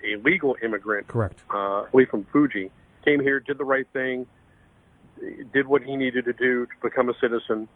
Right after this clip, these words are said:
Speaker 1: uh, and then took that next step to want to serve and protect the community that he was in, uh, only to be tragically gunned down by, by, uh, this ne'er-do-well.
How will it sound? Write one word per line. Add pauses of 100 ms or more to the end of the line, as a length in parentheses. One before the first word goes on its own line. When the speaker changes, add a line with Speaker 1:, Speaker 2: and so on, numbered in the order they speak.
(120)
Speaker 1:
uh, (100)
and
then (720)
took
that
next
step (120)
to (340)
want
to
serve
and
protect
the
community
that
he
was
in, (200)
uh, (220)
only
to
be
tragically
gunned
down
by, (1000)
by,
uh, (560)
this
ne'er-do-well.